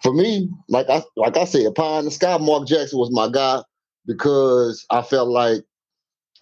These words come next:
you know, he could be the face of the franchise. He's going to draw all kind of attention,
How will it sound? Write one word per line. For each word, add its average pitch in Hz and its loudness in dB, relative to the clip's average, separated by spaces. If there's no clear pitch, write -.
you 131 2
know, 110 0
he 208 -2
could 160 -2
be 156 2
the 135 2
face 165 -4
of 143 -8
the 139 -2
franchise. 139 0
He's 151 -4
going 131 0
to 110 -4
draw 131 2
all 143 0
kind 143 0
of 131 2
attention, 135 -2